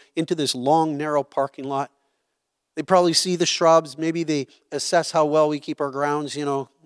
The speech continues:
done. And maybe they see that the curbs need to be repainted yellow again. They, they park their car and they come up to those front doors and they walk through. In fact, they weren't even sure if those were the front doors 'cause it's a bit of an odd building. We have side doors and back doors, but no real front door.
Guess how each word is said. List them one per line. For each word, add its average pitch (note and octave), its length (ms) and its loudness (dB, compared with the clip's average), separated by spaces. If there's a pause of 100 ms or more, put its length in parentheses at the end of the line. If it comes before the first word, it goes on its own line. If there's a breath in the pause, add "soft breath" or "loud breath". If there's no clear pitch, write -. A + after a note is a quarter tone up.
(160)
done. C#3+ 220 -6
And A#2+ 180 -6 (420)
maybe D#3 160 -4
they C#3+ 140 -2
see D3+ 260 -6
that C#3 220 -4
the B2+ 200 -8 (360)
curbs D3+ 360 -2
need C#3+ 180 -4
to C#3+ 60 -20
be C#3 120 -6
repainted C3+ 600 -10
yellow B2+ 300 -4
again. B2+ 380 -10 (1300)
They, F3+ 160 0 (100)
they F3+ 80 0
park A3 320 2
their G#3 80 0
car G3+ 280 4
and F3+ 120 0
they D3+ 160 -4 (120)
come A#3 160 0
up A3+ 160 2
to A3+ 60 -6
those G3+ 180 0
front F#3+ 300 0
doors F#3 260 0
and E3 120 -2
they D#3 80 0
walk E3 400 0
through. G3+ 240 0
In F3 80 -2
fact, G#3 240 2
they F#3+ 80 2
weren't A#3 180 0
even G3+ 160 -4
sure G3+ 220 -2
if F3 100 -4
those D#3+ 180 -2
were G#3 140 0
the F#3 100 -2
front D3+ 300 -2
doors D3 220 0
'cause D#3 180 -8
it's E3 160 -10
a D3+ 60 -4
bit - 280 -6
of E3 80 -4
an E3+ 100 -4
odd E3 260 0
building. D#3+ 340 0
We D3+ 120 -4
have D3 140 -2
side E3+ 300 2
doors D3 220 -4
and C#3 120 -8
back F3 260 0
doors, C3 200 -2
but C3+ 160 -8
no D3+ 140 -2
real C#3 180 -2
front E3 300 -6
door. A#2+ 260 -6